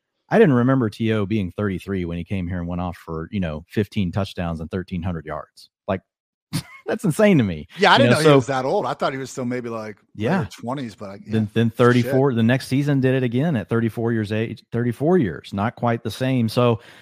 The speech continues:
Speaker 1: um, you know, it's a bit of good news for, for players like who, and ha-, and, you know, shout out to Adam Harstead, you know, because I had been looking at data back to two thousand eleven. He had hit me up on Twitter, like, a month ago and said, "Hey, you ought to really go back and look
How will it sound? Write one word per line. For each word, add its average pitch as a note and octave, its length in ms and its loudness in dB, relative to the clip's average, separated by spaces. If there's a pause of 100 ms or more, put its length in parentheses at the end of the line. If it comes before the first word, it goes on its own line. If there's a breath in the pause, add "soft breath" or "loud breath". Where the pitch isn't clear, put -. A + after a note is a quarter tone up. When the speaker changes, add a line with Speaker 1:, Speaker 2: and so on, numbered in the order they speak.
(240 loud breath)
Speaker 1:
um, A#2 460 2
you D3 100 0
know, B2 180 2
it's C#3+ 140 -2
a D3+ 40 -2
bit F3 160 6
of A#2 100 0
good B2+ 140 4
news F#2+ 640 -2
for, G#2+ 320 -6
for G#2+ 100 -8
players G2+ 340 -4
like F#2+ 160 -8
who, A2 100 -6
and A2 140 -2
ha-, A2 240 -4
and, A#2 360 -4
you A2+ 100 -4
know, G2 300 -2
shout A2+ 240 0
out G#2+ 220 -2
to G#2 80 -6
Adam G2 220 -4
Harstead, G2 560 -4 (120)
you G2 80 -10
know, F#2+ 80 -6
because F#2+ 180 -6
I G#2 140 0
had G2+ 80 -2
been G2 160 -4
looking G2 180 -4
at F#2 80 -6
data F#2+ 240 -2
back F#2 280 -4
to - 80 -20
two G#2 160 -6
thousand F2+ 320 -4
eleven. A#2+ 400 2
He A#2 140 0
had A2+ 80 2
hit A2+ 140 -2
me G#2 120 -4
up G2 140 -6
on F#2 140 -8
Twitter, G#2+ 340 -2
like, F#2+ 180 -2
a F#2+ 40 -6
month G2 280 -2
ago F#2+ 240 -2
and F#2 80 -4
said, F#2 140 -8
"Hey, A#2+ 220 2
you A2 200 2
ought A2 80 2
to G#2+ 80 0
really G#2+ 220 -2
go G2 160 -2
back F#2+ 260 -4
and F#2+ 80 -4
look G2+ 280 -4